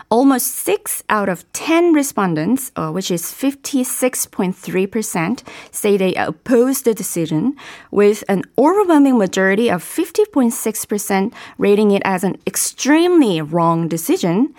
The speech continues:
and just six percent are somewhat wrong. Thirty-eight point eight percent of the respondents are in favor of the plan, of which twenty-eight point seven percent are rated as very right, uh, movement and ten point one percent are somewhat right.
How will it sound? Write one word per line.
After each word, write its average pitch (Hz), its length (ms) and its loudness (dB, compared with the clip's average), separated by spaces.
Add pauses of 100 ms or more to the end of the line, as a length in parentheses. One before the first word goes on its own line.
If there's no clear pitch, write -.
(260)
and 170 160 -2
just 165 240 -4
six 311 220 -4
percent 233 640 0
are 165 80 -6
somewhat 202 440 0
wrong. 151 380 -4 (680)
Thirty-eight 339 720 2
point 262 240 2
eight 196 220 0
percent 370 420 0
of - 140 -2
the 220 80 -2
respondents 196 840 0
are 196 220 2
in 180 220 0
favor 196 480 0
of 233 180 -4
the 254 80 -4
plan, 269 580 -2 (360)
of 180 160 -2
which - 320 -4
twenty-eight 254 760 0
point 175 300 -4
seven 294 460 0
percent 190 580 -6
are 175 160 -4
rated 185 300 0
as 170 280 -4
very 247 520 2
right, 180 420 -2
uh, 175 100 -2
movement 180 640 -2
and 160 220 -4
ten 262 300 0
point 202 360 -2
one 165 200 -4
percent 165 520 -6
are 151 200 -6
somewhat 190 500 -2
right. - 320 -8